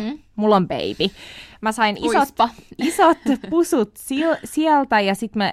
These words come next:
Speaker 2: mä ajattelin, että hei, lähdetään niinku Djurgårdeniin käveleen ja hakee jostain
Speaker 1: Mm.
Speaker 2: niinku matcha tai joku pumpkin spice latte tai
Speaker 1: Mm.
Speaker 2: jotain. Vähän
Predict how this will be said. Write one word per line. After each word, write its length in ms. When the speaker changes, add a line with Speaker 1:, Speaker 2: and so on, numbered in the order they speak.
Speaker 2:
mä 140
ajattelin, 320
että 160
hei, 100
lähdetään 360
niinku 240
Djurgårdeniin 840
käveleen 680
ja 220
hakee 360
jostain 500
Speaker 1:
Mm. 20
Speaker 2:
niinku 220
matcha 580
tai 240
joku 200
pumpkin 480
spice 420
latte 500
tai 160
Speaker 1:
Mm. 60
Speaker 2:
jotain. 420
Vähän 360